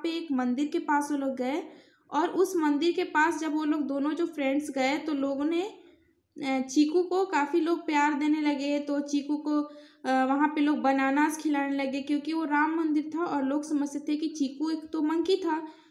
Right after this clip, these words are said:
तो लोग ये समझते थे उसे हनुमान का रूप लोग समझते थे। और झुमरी तो एक बकरी थी, एक गोट थी, इसलिए झुमरी का जाना उस मंदिर के पास अलाउ नहीं था, तो झुमरी को वापस आना पड़ा।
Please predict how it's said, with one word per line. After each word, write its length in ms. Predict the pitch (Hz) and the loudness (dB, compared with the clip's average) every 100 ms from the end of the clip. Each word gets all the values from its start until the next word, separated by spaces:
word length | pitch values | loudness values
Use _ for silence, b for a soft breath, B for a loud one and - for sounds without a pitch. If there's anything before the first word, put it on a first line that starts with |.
| B | B
तो 60 | 285 | -4
लोग 360 | 269 285 330 | -2 0 2
ये 140 | 349 359 | 2 2
समझते 400 | 359 330 339 320 | 0 -2 -2 -2
थे 100 | 339 | -2
उसे 220 | 320 339 | -2 -2
हनुमान 480 | 330 311 302 330 349 | 0 2 2 2 2
का 100 | 349 | 0
रूप 240 | 294 302 | 0 2
लोग 180 | 302 302 | 0 0
समझते 380 | 302 302 302 302 | 2 0 0 -2
थे। 240 | 302 285 294 B B B B | 0 -2 -4 B B B B
और 220 | 294 294 | 2 4
झुमरी 320 | 262 269 311 | 4 4 4
तो 100 | 339 | 2
एक 240 | 330 294 220 | 0 -2 -2
बकरी 340 | 262 311 339 | -2 2 2
थी, 160 | 339 339 | 4 2
एक 140 | 285 | 2
गोट 240 | 277 339 | 2 0
थी, 220 | 320 330 320 | 2 0 0
इसलिए 300 | - 339 262 | 0 0 4
झुमरी 320 | 285 285 339 | 4 4 4
का 140 | 370 | 4
जाना 400 | 311 285 277 339 | 2 4 4 4
उस 180 | 381 359 | 2 2
मंदिर 320 | 302 277 302 | 2 2 2
के 120 | 302 | 0
पास 360 | 302 311 381 415 | 0 2 2 2
अलाउ 460 | 311 277 294 415 370 | 2 4 4 4 4
नहीं 320 | 311 339 339 | 6 6 4
था, 480 | 277 214 180 - B B B B - | 2 0 0 -6 B B B B 0
तो 80 | 339 | 4
झुमरी 440 | 277 320 302 359 | 6 6 6 4
को 240 | 370 381 | 4 4
वापस 420 | 359 302 294 349 359 | 6 6 4 2 2
आना 220 | 339 381 | 2 2
पड़ा। 400 | 381 349 349 | 2 4 4